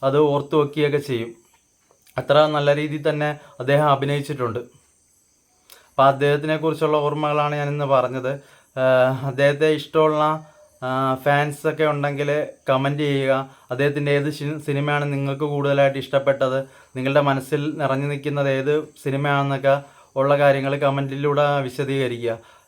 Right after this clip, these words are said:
ആ, വ്യക്തമാക്കി പറയുക കേട്ടോ. അപ്പോൾ നിങ്ങൾക്ക് വീഡിയോ ഇഷ്ടമായെങ്കിൽ സബ്സ്ക്രൈബ് ചെയ്യണം, ഷെയർ ചെയ്യണം, അതുപോലെ ചാനൽ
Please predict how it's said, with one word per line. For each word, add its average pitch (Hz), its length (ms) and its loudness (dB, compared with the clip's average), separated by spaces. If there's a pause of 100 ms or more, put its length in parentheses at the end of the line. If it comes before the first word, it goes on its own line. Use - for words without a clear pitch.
ആ, 131 60 0
വ്യക്തമാക്കി 143 640 0
പറയുക 123 400 4
കേട്ടോ. 113 220 0 (340)
അപ്പോൾ 139 200 4
നിങ്ങൾക്ക് 143 200 -2
വീഡിയോ 147 360 0
ഇഷ്ടമായെങ്കിൽ 147 500 0
സബ്സ്ക്രൈബ് 143 440 -2
ചെയ്യണം, 143 260 -2
ഷെയർ 135 260 -2
ചെയ്യണം, 135 380 0 (440)
അതുപോലെ 139 360 0
ചാനൽ 139 560 0